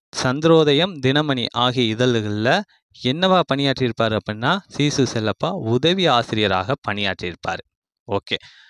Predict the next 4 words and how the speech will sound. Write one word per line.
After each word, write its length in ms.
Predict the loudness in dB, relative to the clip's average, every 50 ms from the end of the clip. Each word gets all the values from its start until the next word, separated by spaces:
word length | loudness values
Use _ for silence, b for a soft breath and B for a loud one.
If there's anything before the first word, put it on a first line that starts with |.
| b b b _
கூற்று 300 | 4 4 4 4 4 2 2
இரண்டு, 340 | 4 2 2 2 2 0 0 0 b b b b b -2
இவருடைய 440 | 2 4 6 6 6 6 4 2 0 -2 _ _
படைப்புகள், 640 | 2 4 4 2 0 2 2 4 4 4 2 2